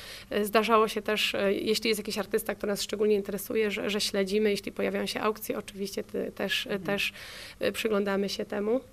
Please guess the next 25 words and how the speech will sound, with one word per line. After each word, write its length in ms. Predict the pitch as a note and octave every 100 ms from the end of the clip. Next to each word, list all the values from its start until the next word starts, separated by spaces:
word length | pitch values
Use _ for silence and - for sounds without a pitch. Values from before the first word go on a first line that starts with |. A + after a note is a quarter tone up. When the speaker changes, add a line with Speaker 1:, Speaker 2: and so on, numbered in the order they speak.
| -
Speaker 1:
Ale, 440 | G3+ G3+ G3+ G#3 -
ale 180 | G3+
to 120 | G3+ G#3+
bardziej 260 | G#3+ G3+
wygląda 320 | G3+ G#3 G#3
w 40 | G3+
ten 120 | G#3+
sposób, 360 | G#3 G#3 - -
że 80 |
to 120 | - F#3
są 140 | G#3+
też 260 | G#3+ G3 -
nadal 340 | A3 G#3+ G#3
takie 280 | G3+ G3+ -
osobiste 500 | G3+ - A3+ - A3
nasze 260 | G#3 G3 G#3
kontakty 460 | F#3+ G3+ G3+ G#3
z 140 | F#3 -
po 120 | G3+
prostu 300 | G3+ - G3+
kolekcjonerami 800 | - G3+ - G3 F#3+ F#3+ F#3 F3+
czy 140 | G3
z 60 | F3+
wydawcami, 600 | G3+ G3 - A#3+ A3+ G3
bo 140 | F#3